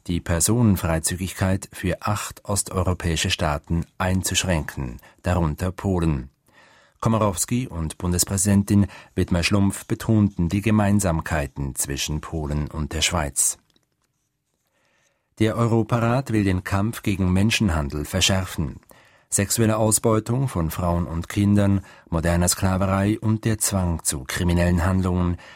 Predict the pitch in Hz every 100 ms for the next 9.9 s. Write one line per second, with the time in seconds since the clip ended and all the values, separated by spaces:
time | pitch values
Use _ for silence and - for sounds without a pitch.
0 | - - 98 95 101 110 107 113 101 82
1 | 78 76 73 78 - 95 90 82 - 78
2 | 78 - 101 87 82 - 92 - 82 73
3 | 92 92 90 87 - 78 - - _ -
4 | _ - 92 87 87 92 104 120 - 110
5 | - 98 110 - - 95 82 87 82 78
6 | 80 78 78 - 90 85 85 92 92 87
7 | 76 - - - _ _ _ _ _ _
8 | - 113 110 - 107 - 139 - 107 104
9 | 104 104 92 95 90 87 - 92 101